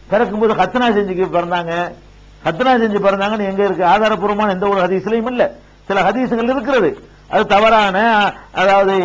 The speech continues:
எத்துக்கட்டப்பட்டவர்கள், பொய் சொல்லக்கூடியவர்கள் வழியாக, ஆ, உள்ள ஹதீஸ் தான் இருக்கிறது. இதை நிறைய அறிஞர்கள் வந்து அதை தவறுன்னு சொல்லி காட்டுகிறாங்க. இந்த ஹதீஸை வந்து, ஆ, சுஃபியான் இப்னு முஹம்மதுல் ஃபஸாரிங்கிற ஒரு ஆளு தான் அறிவிக்கிறாரு, இவர் இட்டுக்கட்டக்கூடிய ஆளு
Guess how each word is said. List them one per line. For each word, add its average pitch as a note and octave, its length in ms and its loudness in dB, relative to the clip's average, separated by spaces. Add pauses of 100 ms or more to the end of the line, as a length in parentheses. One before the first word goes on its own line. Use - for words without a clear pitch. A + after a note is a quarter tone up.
எத்துக்கட்டப்பட்டவர்கள், F#3 1000 -2
பொய் A3+ 180 0
சொல்லக்கூடியவர்கள் F3+ 760 0
வழியாக, E3+ 400 2 (560)
ஆ, F#3 40 0 (280)
உள்ள G3+ 160 0 (220)
ஹதீஸ் F3+ 340 -2
தான் E3+ 160 0
இருக்கிறது. E3 360 0 (460)
இதை A3+ 120 2 (100)
நிறைய A#3+ 260 2 (140)
அறிஞர்கள் A3 500 0
வந்து G3 220 0 (460)
அதை F3 160 0 (220)
தவறுன்னு A#3+ 400 0
சொல்லி A3+ 160 -2
காட்டுகிறாங்க. E3+ 520 -2 (220)
இந்த E3+ 140 -2 (220)
ஹதீஸை F3+ 400 -2
வந்து, F3+ 200 -4 (540)
ஆ, E3+ 40 -4 (200)
சுஃபியான் A3 460 0
இப்னு F#3+ 280 -2
முஹம்மதுல் F#3 480 -2
ஃபஸாரிங்கிற G#3 840 2
ஒரு F3 160 0
ஆளு F3+ 180 0
தான் F3 140 -2
அறிவிக்கிறாரு, E3 580 -2 (420)
இவர் G3 280 0
இட்டுக்கட்டக்கூடிய F#3+ 600 0 (100)
ஆளு D3 200 0